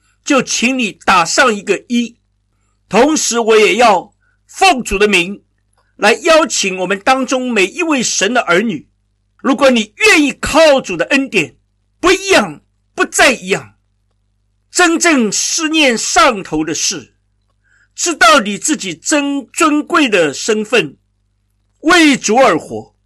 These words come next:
传扬他，用上帝给你各样的恩赐来见证他，来荣耀他。如果你这个时候心里面有这份感动，我也同样邀请你，可以在 chat room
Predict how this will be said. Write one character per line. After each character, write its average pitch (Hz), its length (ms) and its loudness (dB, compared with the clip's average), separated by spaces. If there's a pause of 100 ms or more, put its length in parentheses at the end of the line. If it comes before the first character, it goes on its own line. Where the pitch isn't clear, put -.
(440)
传 277 320 2
扬 254 240 0
他， 190 340 -2 (680)
用 262 180 0
上 302 400 2
帝 269 160 0
给 254 180 -2
你 247 160 0
各 339 200 -2
样 285 200 2
的 196 80 -4 (100)
恩 254 200 2
赐 - 420 -6 (640)
来 175 160 0
见 285 480 0
证 214 240 -2
他， 123 360 -10 (280)
来 208 200 2
荣 190 280 0
耀 254 220 2
他。 - 320 -16 (600)
如 277 140 0
果 302 160 2
你 269 160 0
这 - 140 -4
个 294 80 0
时 302 160 0
候 254 80 0
心 320 260 -2
里 311 60 -2
面 285 160 0
有 240 120 0
这 320 240 0
份 240 240 -4
感 175 280 -4
动， 202 300 0 (500)
我 208 140 2
也 214 120 2
同 214 260 -4
样 240 200 2
邀 269 200 4
请 190 300 -4
你， 120 200 -12 (640)
可 262 160 0
以 269 140 2
在 262 240 2
chat 277 280 0
room 214 380 0